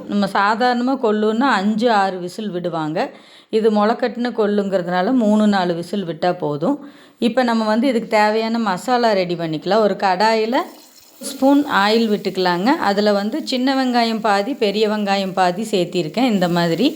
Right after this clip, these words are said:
ஒரு கால் கிலோ அளவுக்கு தொளிச்சு இதோட சேர்த்து நல்லா வதக்கிக்கலாங்க. வெங்காயம் நல்லா கண்ணாடி பதத்துக்கு வதங்கணும்.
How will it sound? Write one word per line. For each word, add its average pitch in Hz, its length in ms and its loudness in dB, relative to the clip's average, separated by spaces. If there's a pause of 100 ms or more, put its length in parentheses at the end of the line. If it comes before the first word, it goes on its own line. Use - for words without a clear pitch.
(440)
ஒரு 220 260 4
கால் 214 320 -2
கிலோ 208 260 -2
அளவுக்கு 190 760 -4
தொளிச்சு 214 440 -4
இதோட 202 300 0
சேர்த்து 202 460 -4
நல்லா 196 400 0
வதக்கிக்கலாங்க. 170 720 -2 (720)
வெங்காயம் 226 580 0
நல்லா 202 240 0
கண்ணாடி 202 440 0
பதத்துக்கு 185 560 -2 (100)
வதங்கணும். 175 540 -2